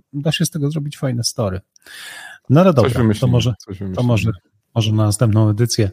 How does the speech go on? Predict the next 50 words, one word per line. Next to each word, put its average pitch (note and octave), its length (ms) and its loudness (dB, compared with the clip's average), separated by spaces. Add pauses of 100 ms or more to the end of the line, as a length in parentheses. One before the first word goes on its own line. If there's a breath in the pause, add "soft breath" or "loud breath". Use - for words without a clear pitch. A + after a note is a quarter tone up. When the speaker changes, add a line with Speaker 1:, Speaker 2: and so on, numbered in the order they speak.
Speaker 1:
albo B2 160 -2
Speaker 2:
Taką, A2+ 120 0
Speaker 1:
na B2 60 6
Speaker 2:
taką B2+ 40 2
Speaker 1:
konfidencie. B2 480 4
Speaker 2:
nitkę C3 280 2
poprowadzimy A2+ 600 2
między A2+ 280 2
salami B2 580 0
i A#2 60 -6
taki A2 260 -6
będzie A2 360 -4
taki, A2 520 -6
jak, G#2+ 200 -6
jak A#2 180 -10
są A2+ 140 -6
Speaker 1:
Taki A2 200 -6
Speaker 2:
takie A2 120 0
Speaker 1:
storytelling, C3 580 4
Speaker 2:
quizy, D3+ 240 4
Speaker 1:
tak. C3+ 60 4
Speaker 2:
że C3 100 2
się B2 140 2
biega C3 380 4
po B2 160 0
lesie B2+ 380 2
i A2+ 80 -2
tam A2+ 140 -2
się A2+ 140 -6
kolejne A#2 340 2
punkty B2+ 380 2
odhacza, A#2 460 2
tak A2+ 180 -4
to - 100 -6
właśnie A2 260 -4
tak G#2 160 -6
będzie. G2 260 0
Przybiegnij A#2 500 0
tutaj, C3+ 400 2
dowiedz A2+ 340 2
się, - 140 -2
jak G2+ 180 0
wejść, A#2 440 2
przebiegnij A2 600 -2
tam, B2 320 0
wejdź, A2+ 380 0
potem B2+ 220 0
przeprowadź G#2 440 -2
analizę G#2 340 0
incydentu. G2+ 600 -4